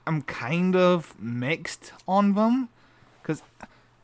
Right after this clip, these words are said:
you know, them wearing, like, Victorian garb or whatever they're wearing really works, because it makes it feel like they're parts of, like, different time periods, you know.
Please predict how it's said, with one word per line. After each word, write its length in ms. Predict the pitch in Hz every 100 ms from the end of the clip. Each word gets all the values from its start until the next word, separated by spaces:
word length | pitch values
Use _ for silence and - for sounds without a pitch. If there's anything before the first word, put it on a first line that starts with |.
| _ _ _ -
you 100 | 156
know, 240 | 160 135
them 320 | 120 160 170 175
wearing, 300 | 175 160 147
like, 160 | 131
Victorian 600 | 120 - 135 139 127 123
garb 360 | 113 113 117 117
or 40 |
whatever 420 | 110 113 123 113 110
they're 120 | 117
wearing 420 | 113 120 110 110 -
really 280 | 131 123
works, 400 | 113 107 113 -
because 300 | - 107 107
it 100 | 113
makes 240 | 120 123 110
it 80 | 110
feel 160 | 123
like 180 | 117 107
they're 140 | 113
parts 440 | 101 - 117 117 -
of, 120 | 110
like, 240 | 104 110
different 480 | 120 - 120 104 - -
time 420 | 120 113 113 107 -
periods, 640 | 123 113 110 110 107 104
you 60 | 107
know. 300 | 104 98